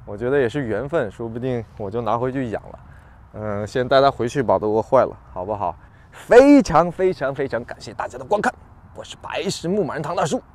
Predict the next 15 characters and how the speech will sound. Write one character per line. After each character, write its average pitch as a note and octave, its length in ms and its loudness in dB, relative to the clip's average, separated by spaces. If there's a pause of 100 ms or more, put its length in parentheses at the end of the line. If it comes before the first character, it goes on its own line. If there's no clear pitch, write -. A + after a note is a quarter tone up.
(240)
我 - 40 -20
们 E2+ 160 -20
下 - 320 -8
次 - 160 -10
再 E3 160 0
见 F#3+ 260 0
喽， A3 340 0 (1800)
拜 - 100 -18 (200)
拜。 - 80 -16 (1040)
OK， D#4+ 1300 0
<laughs> - 0 -
哈 F4 240 6
哈 - 240 6
哈 E4 220 6
哈。 - 240 -8